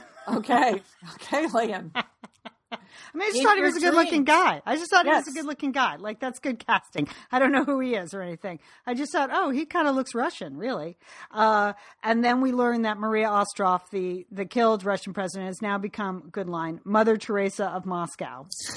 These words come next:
Speaker 1: <laughs>
Speaker 2: Yes,
Speaker 1: Which is
Speaker 2: she was quite the saint there when she was jabbing her late husband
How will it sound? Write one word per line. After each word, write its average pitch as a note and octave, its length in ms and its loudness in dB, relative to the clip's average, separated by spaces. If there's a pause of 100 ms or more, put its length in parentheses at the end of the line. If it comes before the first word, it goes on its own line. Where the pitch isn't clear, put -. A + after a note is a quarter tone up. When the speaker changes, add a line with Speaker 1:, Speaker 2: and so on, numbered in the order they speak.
(640)
Speaker 1:
<laughs> A#3 80 -4 (1700)
Speaker 2:
Yes, B3 160 4
Speaker 1:
Which C4 120 2
is D4 100 6
Speaker 2:
she F4+ 100 2
was F#4 160 4
quite E4+ 340 4
the C#4+ 80 -10
saint C4 460 -8
there F3+ 380 -12
when G#3 160 -4
she A3+ 140 -10
was G#3+ 240 -6 (500)
jabbing A#3+ 560 4
her G#3 160 -6
late G#3+ 300 -4
husband F#3+ 640 -6